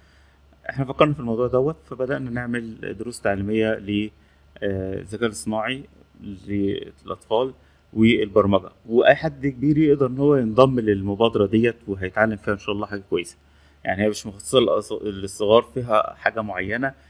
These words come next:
مش ينفع للكبار، لا، احنا هنتكلم برضو عن لغات البرمجة و، و، بس هنبدأ ب-، يعني إيه، بال-،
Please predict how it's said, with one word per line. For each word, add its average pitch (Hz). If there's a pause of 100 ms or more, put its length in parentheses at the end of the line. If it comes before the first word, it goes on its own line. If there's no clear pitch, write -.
(180)
مش 107
ينفع 127
للكبار، 117
لا، 165
احنا 110
هنتكلم 127
برضو 123
عن 101
لغات 104
البرمجة 107
و، 113
و، 151 (420)
بس 135
هنبدأ 147
ب-، 110
يعني 110
إيه، 123
بال-، 98